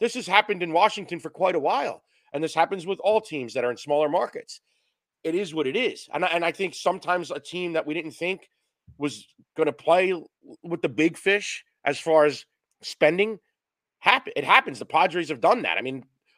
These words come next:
who are these Padres? These aren't the Padres we've seen the last twenty years. Who are these guys?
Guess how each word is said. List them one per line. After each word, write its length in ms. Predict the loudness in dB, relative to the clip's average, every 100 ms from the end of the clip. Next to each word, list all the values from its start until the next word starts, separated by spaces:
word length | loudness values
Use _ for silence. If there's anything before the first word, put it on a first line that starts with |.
| 4
who 140 | 8
are 180 | 10 8
these 200 | 6 2
Padres? 560 | 4 4 4 -2 -2
These 160 | -6 -2
aren't 160 | -2 -2
the 40 |
Padres 640 | -6 -8 -4 -6 -8 -14 _ _ _ -10
we've 160 | -8
seen 200 | -6 -6
the 60 | -2
last 240 | -2 -4
twenty 240 | 0 0 2
years. 200 | -2 -2
Who 140 | 6
are 140 | 6 6
these 160 | 0
guys? 360 | -2 -2 -2